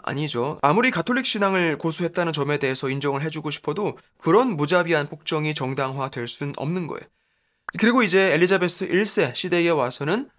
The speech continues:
정치적인 면에서도 그랬지만 종교적인 부분에서도 초기엔 상당히 포용적인 방향을 잡았었는데 가톨릭 세력은 결국에 가서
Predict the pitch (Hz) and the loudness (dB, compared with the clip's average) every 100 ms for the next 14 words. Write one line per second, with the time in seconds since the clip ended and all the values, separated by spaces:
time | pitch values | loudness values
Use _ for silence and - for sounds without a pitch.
0 | _ - 156 - 160 160 143 127 131 - | _ -4 -2 0 0 0 -2 -2 -4 -6
1 | 127 127 95 - 135 131 - 147 240 - | -6 -4 -6 -6 -6 -6 -2 -2 0 -2
2 | 175 214 202 202 165 135 131 - 123 147 | 0 0 0 -2 -4 -4 -4 -4 -6 -6
3 | 151 _ _ - - 254 240 254 254 226 | -6 _ _ -16 -8 -8 -2 0 0 -2
4 | 226 208 202 202 202 196 - - 294 302 | -4 0 0 0 -2 -4 -12 -2 2 2
5 | 254 165 131 156 131 131 127 117 104 - | 2 2 0 -4 -6 -4 -4 -6 -6 -6
6 | 127 131 131 120 117 165 - - - - | -6 -6 -6 -8 -2 -2 -4 -14 -20 -4
7 | 170 233 233 220 208 202 214 147 147 185 | 0 0 0 2 2 4 2 0 0 0
8 | 180 160 151 165 | 2 0 0 -2